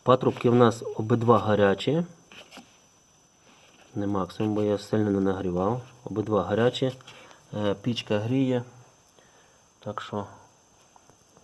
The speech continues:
система працює добре. Так, тепер ще подивимось, що в нас всередині. Так, всередині у нас підтьоків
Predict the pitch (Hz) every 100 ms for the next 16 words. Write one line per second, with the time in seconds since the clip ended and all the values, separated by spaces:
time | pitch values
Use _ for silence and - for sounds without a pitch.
0 | - - - 110 107 107 - - _ _
1 | - - - - - - - - - _
2 | 117 110 - 123 120 113 123 101 101 -
3 | - - 113 - - - - 120 117 120
4 | - 113 127 120 113 113 - - - -
5 | - - - - - - - 127 127 123
6 | 120 107 - - - - - - - 135
7 | 131 123 113 110 - - 156 127 - -
8 | - - 160 175 160 165 165 - 190 160
9 | - - - - _ _ - - - _
10 | - - _ _ _ - - _ _ -
11 | 123 - _ - 147 - 127 117 101